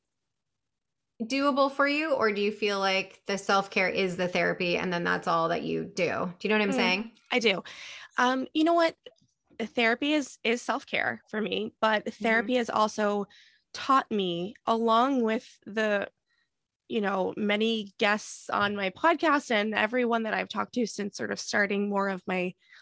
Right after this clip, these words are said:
Speaker 2: my business or my brand or whatever, my podcast, is that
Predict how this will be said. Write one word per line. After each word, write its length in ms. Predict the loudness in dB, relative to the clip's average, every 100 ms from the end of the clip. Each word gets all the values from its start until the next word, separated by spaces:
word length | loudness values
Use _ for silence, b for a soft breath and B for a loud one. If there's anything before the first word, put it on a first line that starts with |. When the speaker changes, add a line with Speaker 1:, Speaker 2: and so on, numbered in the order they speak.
| b -6
Speaker 2:
my 160 | -6 -6 -6
business 480 | -6 -2 -4 -2 -4
or 40 |
my 180 | -4 -4
brand 280 | -4 -4 -4
or 60 | -4
whatever, 320 | -4 -2 -2
my 140 | -4
podcast, 520 | -2 -4 0 0 0 -2
is 140 | 0
that 220 | 0 0